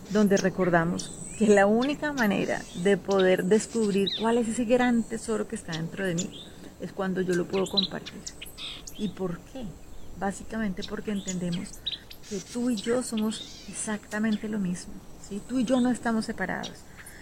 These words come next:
Y por eso entra esta conciencia de reconocer que eso que yo te estoy dando, me lo estoy dando a mí mismo, ¿sí? Que realmente yo necesito poder abrir la mano y de esa manera compartir toda esa cantidad de regalos que me han sido dados,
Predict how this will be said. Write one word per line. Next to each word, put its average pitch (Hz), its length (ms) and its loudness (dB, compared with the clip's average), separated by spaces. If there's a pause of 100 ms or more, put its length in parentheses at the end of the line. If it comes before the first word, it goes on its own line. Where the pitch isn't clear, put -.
(260)
Y 220 100 -2
por 202 220 4
eso 196 320 4 (520)
entra 233 340 4
esta 233 220 -2
conciencia 214 680 2
de 190 80 2
reconocer 190 600 -2
que - 240 -8 (180)
eso - 260 2
que 254 100 -6
yo 202 160 0
te 196 120 -10
estoy 214 300 -4
dando, 214 360 0 (140)
me 190 100 2
lo 180 80 2
estoy 180 280 -4
dando 185 380 0 (140)
a 185 120 -6
mí 196 220 2
mismo, 214 460 2 (640)
¿sí? 175 180 -12 (120)
Que 220 80 2
realmente 202 580 4
yo 214 140 6
necesito 220 800 0 (440)
poder 202 300 6
abrir 208 400 6
la 233 120 8
mano 233 380 2 (220)
y 208 80 2
de 196 140 8
esa 190 180 0
manera 196 340 4
compartir 214 960 0 (180)
toda 262 220 2
esa 269 140 0
cantidad 254 480 -2
de 196 80 2
regalos 214 640 0
que 202 100 -6
me 196 80 0
han 185 140 0
sido 196 260 2
dados, 185 320 4